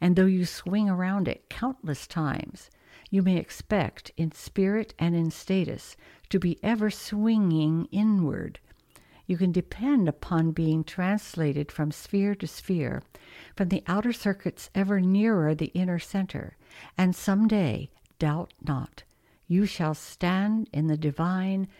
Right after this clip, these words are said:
and central presence and see the Creator. It is a question of the attainment of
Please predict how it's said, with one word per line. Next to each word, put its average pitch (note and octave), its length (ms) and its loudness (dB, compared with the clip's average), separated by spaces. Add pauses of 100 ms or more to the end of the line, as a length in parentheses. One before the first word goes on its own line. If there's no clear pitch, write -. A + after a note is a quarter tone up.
(180)
and C#3+ 180 0
central G3 580 0
presence E3 800 -4 (340)
and D3 240 2
see F3 540 -2
the D3 160 -4
Creator. D3+ 600 -2 (1400)
It F3 120 -2
is E3+ 160 0
a D3 60 0
question - 640 -2
of D#3 120 -2
the D3+ 180 0
attainment F#3+ 600 0
of C3 80 -4